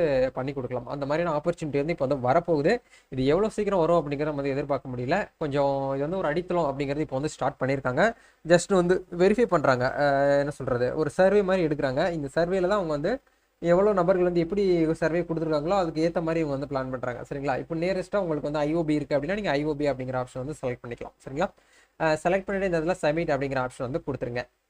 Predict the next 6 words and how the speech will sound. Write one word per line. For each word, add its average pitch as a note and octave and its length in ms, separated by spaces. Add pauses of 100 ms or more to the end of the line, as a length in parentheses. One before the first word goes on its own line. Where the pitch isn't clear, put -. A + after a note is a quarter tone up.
(800)
கொடுத்தீங்கன்னா G#3 360
உங்களுக்கு G#3 280
இந்த D#3 180
இடத்துல F3+ 180
பாருங்க, C#3+ 300 (120)
அப்டேட் D#3 360